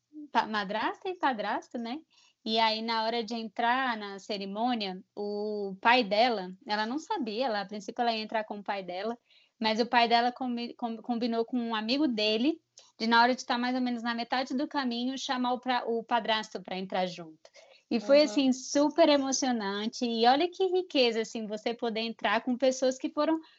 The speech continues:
Speaker 1: super
Speaker 2: Uhum.
Speaker 1: importantes, né? Eu fico até emocionada, assim, porque são pessoas, ele, o padrasto participou tanto quanto da vida dela, assim,
Speaker 2: Sim.
Speaker 1: né? Do crescimento, do amadurecimento. E olha que rico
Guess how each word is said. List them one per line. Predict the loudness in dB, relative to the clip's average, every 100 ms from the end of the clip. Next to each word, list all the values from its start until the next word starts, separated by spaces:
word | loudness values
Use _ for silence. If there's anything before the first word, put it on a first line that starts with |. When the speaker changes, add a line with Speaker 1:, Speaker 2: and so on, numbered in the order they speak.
| _
Speaker 1:
super | 0 2 2
Speaker 2:
Uhum. | 0
Speaker 1:
importantes, | 2 0 2 4 4 2 0 0
né? | 0 2
Eu | 0
fico | 0 -2
até | 0 0
emocionada, | 0 -2 0 -2
assim, | -2 -6
porque | -4 -4
são | -4 -2
pessoas, | -2 -2 -4 -6 _ _
ele, | 2 4
o | 2
padrasto | 6 6 6 -2
participou | -2 -4 -2 -8 -4 -4
tanto | -2 -4 -2 -4
quanto | -6 -4 -4 -6 -2
da | -2
vida | -2 -6 -6
dela, | -6 -8 -6 -8
assim, | -8 -8 -2
Speaker 2:
Sim. |
Speaker 1:
né? | 4 6 8 6
Do | 4 2
crescimento, | 2 2 0 0 0 0 0
do | -4
amadurecimento. | -2 -6 -6 -8 -6 -4 0 0 2
E | 4
olha | 6 4
que | 4 4
rico | 6 2 0 -6